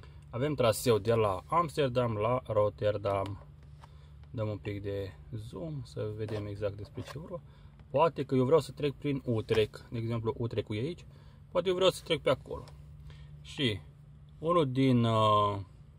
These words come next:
una din variantele pe care le am este să mă uit la favorite. Afișează totul pe hartă. Vă avertizez că am multe favorite. Așa.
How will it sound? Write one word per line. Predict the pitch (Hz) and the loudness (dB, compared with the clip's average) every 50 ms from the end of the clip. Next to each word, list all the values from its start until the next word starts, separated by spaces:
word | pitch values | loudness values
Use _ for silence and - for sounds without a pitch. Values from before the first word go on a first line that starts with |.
| - - - - - - - - - - - - - - - - - - - - - - - - - - | -20 -20 -20 -20 -20 -20 -20 -20 -20 -20 -20 -20 -20 -20 -20 -20 -20 -20 -20 -20 -20 -20 -20 -20 -18 -8
una | 143 143 147 151 139 113 98 95 | -2 2 6 6 6 8 6 4
din | 92 104 101 101 101 | 4 2 0 0 6
variantele | 98 101 98 101 104 107 107 101 95 92 - 95 95 95 92 98 - - - - | 10 10 10 10 8 6 4 4 2 0 -2 -2 0 -2 -2 -4 -6 -12 -20 -14
pe | - - | -12 -12
care | 101 - - 101 98 95 | -8 -4 -4 -2 -2 -2
le | 95 95 104 101 | -2 0 0 2
am | 104 92 95 95 | 0 0 -2 -4
este | 104 110 107 98 - - 95 | -2 -2 -2 -2 -2 -6 -14
să | - - - 98 | -10 -8 -8 -6
mă | 98 | -4
uit | 101 101 101 98 | -4 -4 -4 -4
la | 101 98 | -4 -4
favorite. | - - 104 101 98 98 95 95 95 95 - 117 120 131 131 - - - - - - - - - - - | 0 2 2 2 2 0 -4 -4 -6 -8 -6 -4 -4 -4 -6 -8 -14 -20 -20 -20 -20 -20 -20 -20 -10 -6
Afișează | 107 104 - 107 98 - 107 104 101 | -6 -6 -4 -6 -2 0 0 0 0
totul | 95 - 101 - 104 98 | -2 -4 -6 -6 -8 -8
pe | - 104 101 | -8 -8 -6
hartă. | 101 101 98 98 - - - 117 - - - - - - - - - - - - - - - | -4 -4 -4 -4 -6 -8 -8 -8 -8 -10 -12 -18 -20 -20 -20 -20 -20 -20 -20 -20 -20 -20 -16
Vă | - 104 107 | -2 2 4
avertizez | 104 104 101 104 101 - - 104 101 101 95 - | 4 4 4 2 0 -2 -4 -4 -4 -4 -6 -4
că | - 104 | -2 -2
am | 98 95 | 0 0
multe | 95 113 147 147 117 104 101 - - - | 0 -2 0 0 0 -2 -2 -6 -10 -10
favorite. | - 101 92 85 - - - - - - - - - 156 160 - - - - - - - - - - - - - - - - - - - - - - - - - - - - - 117 113 110 104 95 92 92 | -10 -8 -10 -8 -10 -12 -12 -12 -14 -14 -10 -8 -8 -8 -8 -10 -14 -20 -20 -20 -20 -20 -20 -20 -20 -20 -20 -20 -20 -20 -20 -20 -20 -20 -20 -20 -20 -20 -20 -20 -20 -16 -8 -4 -2 0 0 0 0 -2 -4
Așa. | 95 - - - - - 64 165 185 190 175 | -8 -12 -14 -12 -10 -6 -4 -4 -4 -6 -8